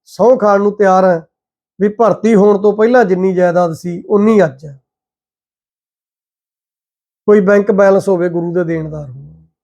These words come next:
ਠੀਕ ਹੈ, ਮਹਿਕਮੇ ਦਾ ਕੰਮ ਚਲਾਉਣ ਵਾਸਤੇ ਥੋੜ੍ਹਾ ਬਹੁਤਾ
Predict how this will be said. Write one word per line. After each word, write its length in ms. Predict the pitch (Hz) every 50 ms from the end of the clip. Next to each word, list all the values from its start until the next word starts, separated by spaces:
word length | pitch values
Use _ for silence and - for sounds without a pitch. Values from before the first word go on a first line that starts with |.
| _ _ _ _ _ _ _ _ _ _ _ _ _ _ _ _ _ _ _ _ _ _ -
ਠੀਕ 180 | - 185 185 208
ਹੈ, 60 | 214
ਮਹਿਕਮੇ 420 | 196 196 202 220 220 226 214 214
ਦਾ 120 | 208 208 202
ਕੰਮ 280 | 202 196 185 185 190
ਚਲਾਉਣ 320 | 185 190 185 180 175 175 170
ਵਾਸਤੇ 360 | 165 170 160 - - 180 170
ਥੋੜ੍ਹਾ 220 | 160 160 170 170
ਬਹੁਤਾ 360 | 170 160 170 170 175 180 170